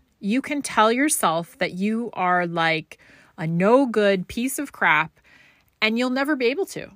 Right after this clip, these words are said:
You will never be able to do something if you tell your mind that you're not able to do that thing. Like, and my point to even my kids is, like,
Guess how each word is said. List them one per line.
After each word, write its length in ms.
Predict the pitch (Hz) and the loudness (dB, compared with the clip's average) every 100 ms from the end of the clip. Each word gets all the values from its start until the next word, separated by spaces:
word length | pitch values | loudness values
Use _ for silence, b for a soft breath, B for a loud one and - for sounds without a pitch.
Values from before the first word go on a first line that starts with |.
| _ _ | _ _
You 180 | 262 330 | 2 4
will 120 | 403 | 4
never 200 | 381 415 480 | 2 2 2
be 140 | 403 | 2
able 180 | 320 320 | 0 -2
to 120 | - | -6
do 240 | 202 220 285 | -6 -2 -2
something 440 | - 175 170 175 | -2 -6 -8 -8
if 140 | 190 233 | -8 -8
you 80 | |
tell 260 | 233 - 294 | -6 0 0
your 120 | 339 | 0
mind 420 | 220 170 170 175 | -2 -2 -4 -4
that 140 | 175 143 | -6 -6
you're 140 | 190 | -4
not 220 | 185 196 | 0 0
able 160 | 185 185 | 0 -4
to 100 | 165 | -8
do 140 | 208 | -6
that 180 | 208 156 | -6 -10
thing. 400 | - 185 - 196 B B B B B B - | -8 -8 -8 -20 B B B B B B 0
Like, 280 | 285 277 - | 0 0 -8
and 220 | 302 311 - 196 | -4 -4 -4 -6
my 220 | 269 349 539 - | 0 0 0 -6
point 400 | - 247 240 240 - | -10 -6 -6 -6 -8
to 240 | 214 196 | -6 -8
even 200 | 226 208 | -6 -6
my 120 | 196 170 | -4 -6
kids 240 | - 214 | -6 -6
is, 140 | 220 | -4
like, 140 | 220 | -4